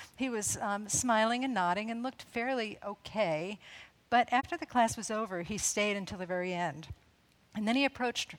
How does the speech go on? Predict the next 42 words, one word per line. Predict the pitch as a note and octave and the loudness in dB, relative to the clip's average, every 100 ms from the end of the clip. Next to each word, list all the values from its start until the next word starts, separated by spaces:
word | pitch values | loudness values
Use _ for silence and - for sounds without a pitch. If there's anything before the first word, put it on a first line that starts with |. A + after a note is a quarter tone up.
| - | -6
Robert, | G3 D#3+ C#3+ - - _ - | -2 -2 -6 -14 -20 _ -18
the | E3 | -12
teacher, | G3 - E3 | -10 -8 -10
and | E3+ | -8
he | |
said, | F3+ F#3+ F#3+ | -4 -4 -2
"My | G#3 | -2
name | A#3 A3+ | -2 -2
is | - | -6
Peter, | - G3+ E3 D3+ - - - - - - | -6 -6 -4 -6 -10 -20 -20 -20 -16 -6
and | G3+ | -2
I | G#3 | -2
was | A3 | 0
wondering | A#3 A#3 | 0 0
if | G#3 | -4
we | G3+ | -6
could | G#3 F3+ | -8 -6
go | F3+ | -6
for | F3 F#3 | -6 -8
a | F#3 | -4
walk | A3 E3 D#3 - | -2 -2 -4 -10
because | F#3+ - | -10 -6
I | F#3 | -6
want | F3 F#3 | -4 -8
to | |
talk | - A#3+ - | -10 -12 -12
to | F#3 | -10
you | |
about | E3 D#3 | -10 -8
something." | - D#3+ - D3+ _ _ _ - - - G#3+ | -8 -10 -16 -20 _ _ _ -20 -20 -16 -6
And | G3+ | -2
so | G3+ G3 E3+ - | 0 -2 -4 -8
Robert | G3+ F#3 F3+ | -2 -2 -4
said, | - F#3 | -4 -4
"Of | F#3 | -6
course." | - E4 D#3+ | -6 -6 -2
So | - F3 | -4 -4
they | F#3+ | -6
went | G3 - | -8 -8
for | - | -6
a | A#3 | -4
walk. | D#3+ D3+ E3 | -2 -2 -2